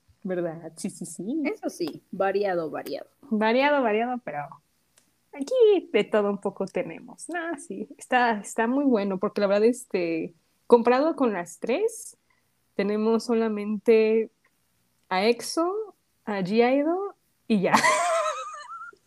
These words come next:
Speaker 1: <laughs>
Speaker 2: Y yo,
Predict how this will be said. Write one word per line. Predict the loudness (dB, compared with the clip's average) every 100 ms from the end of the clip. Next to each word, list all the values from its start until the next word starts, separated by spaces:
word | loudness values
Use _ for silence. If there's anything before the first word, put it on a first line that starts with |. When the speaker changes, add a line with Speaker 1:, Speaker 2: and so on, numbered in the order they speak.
| 6
Speaker 1:
<laughs> | 6 6 2 2 -4 -4 -6 -10 -8 -4 -6 -8 -18 _ _ _ _ _ _ _ _ -18 -4 -2 6
Speaker 2:
Y | 6
yo, | 6